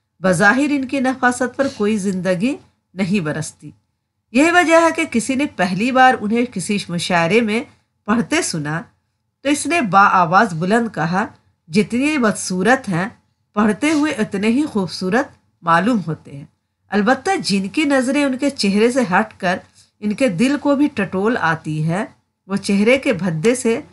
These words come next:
स्याह रंग को भूल जाते हैं।" जिगर साहब बड़ी भूल भुलैया हैं, उन्हें कोई बात याद नहीं रहती। आपका इनका हफ्तों साथ हो जाए, इत्तफाक से दरमियान में दो चार बरस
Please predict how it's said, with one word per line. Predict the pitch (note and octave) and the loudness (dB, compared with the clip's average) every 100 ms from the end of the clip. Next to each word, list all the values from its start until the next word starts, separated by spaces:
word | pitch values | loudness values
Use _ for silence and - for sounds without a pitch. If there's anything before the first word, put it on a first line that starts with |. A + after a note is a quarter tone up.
| _ _ - | _ _ -12
स्याह | - A#3 C4 | 2 4 4
रंग | G3+ G3 | 4 0
को | B3+ A#3+ | 0 -2
भूल | D#3 A3+ F#3+ | 0 0 0
जाते | D3+ D3+ - | -2 -6 -8
हैं।" | D3 - _ _ _ _ _ | -12 -12 _ _ _ _ _
जिगर | F3 C4+ F4+ | -2 2 2
साहब | E4+ F4 B3 | 4 4 4
बड़ी | F#3 A3 C4+ | 2 2 2
भूल | F3 E3 A#3+ C#4 | 0 -2 0 0
भुलैया | F#3 G3 F3+ F3+ F#3 | 0 2 2 2 0
हैं, | E3+ C#3+ - _ _ | 0 -2 -8 _ _
उन्हें | G3+ A3 | 0 0
कोई | A3 A3+ C4+ | 2 2 2
बात | A3+ A#3 A#3+ | 4 4 2
याद | G3 F#3+ A3+ B3+ | 0 2 0 -2
नहीं | E3+ F3+ G3 | -6 -4 -2
रहती। | E3+ D3 - D3 - _ _ _ F#3+ | -2 -4 -8 -16 -18 _ _ _ 4
आपका | A#3 C#4 - D4 C#4+ - | 4 4 0 2 2 -2
इनका | F3+ E3+ A3+ | -8 0 2
हफ्तों | A3+ E3 - - B3 | 2 -2 -10 -6 -6
साथ | - G3+ G3+ - | 0 0 0 0
हो | A3 | 0
जाए, | F3 D#3 E3 C4 _ _ _ _ _ - | 0 -4 -6 -10 _ _ _ _ _ -20
इत्तफाक | - A#3+ - B3 C#4 | -4 -2 4 6 6
से | - E4+ | 2 -4
दरमियान | G#3+ G3+ F#3+ G#3 A3+ A#3+ | -2 -2 0 2 2 2
में | B3 | -2
दो | F#3+ F#3+ | -2 -4
चार | G3+ F#3+ A3 | 2 4 4
बरस | F#3 F#3 A#3 | 0 -2 -4